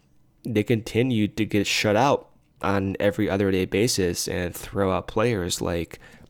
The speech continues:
a trash Eric Sogard who can't field a ground ball at third base or second base and hits backhanded Rafael Nadal pop-ups to third base and shortstop basically every other at bat. <sighs> You know, they better just get rid of that guy. It's, I really,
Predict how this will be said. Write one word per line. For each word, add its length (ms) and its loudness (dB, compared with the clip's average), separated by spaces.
a 100 0
trash 580 -2
Eric 260 0
Sogard 500 0
who 80 -2
can't 320 -4
field 200 0
a 40 -2
ground 260 -4
ball 180 2
at 80 -4
third 280 0
base 240 0
or 60 -6
second 380 -2
base 260 0
and 80 -6
hits 180 -6
backhanded 920 -2
Rafael 500 2
Nadal 480 0
pop-ups 580 -2
to 80 -6
third 300 2
base 260 2
and 80 -4
shortstop 640 0
basically 460 0
every 280 -4
other 220 -2
at 200 -4
bat. 260 0
<sighs> 480 4
You 140 -4
know, 80 -4
they 140 0
better 300 -2
just 200 -4
get 160 -6
rid 120 -8
of 100 -10
that 180 -10
guy. 260 -10
It's, 260 -6
I 60 -6
really, 380 -6